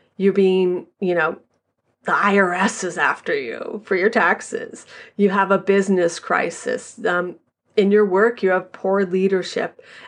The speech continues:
And there's even expectations, okay? So as you can see, you know, from the list I just gave you, it's an image on the blog post,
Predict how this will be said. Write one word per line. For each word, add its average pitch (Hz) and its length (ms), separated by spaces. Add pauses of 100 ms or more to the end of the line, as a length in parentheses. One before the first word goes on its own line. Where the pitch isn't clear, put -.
(100)
And 233 160
there's 240 240 (140)
even 220 720
expectations, - 1300
okay? 185 420 (720)
So 208 200
as 220 220
you 262 100
can 254 180
see, 185 600
you 190 120
know, 170 260 (140)
from 214 260
the 175 100
list 214 320
I 180 160
just - 280
gave 190 300
you, - 320
it's 226 180
an 185 120
image 175 540 (520)
on 180 160
the 180 80
blog 165 340
post, 165 380